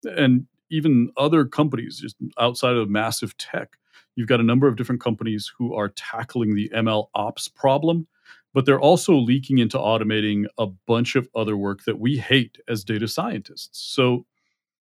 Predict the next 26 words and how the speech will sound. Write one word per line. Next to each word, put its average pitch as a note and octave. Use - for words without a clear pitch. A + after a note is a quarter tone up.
one D3
of E3
the E3
most D#3+
important D3
things B2
for A2
us G#2
to -
understand A2
is G2+
this G#2+
isn't C#3
taking B2+
our G2+
job, G#2+
it's F#2+
making G2+
our F#2+
jobs F2+
better. G2
And A2
so A#2
when A2+
you A2+
look D3+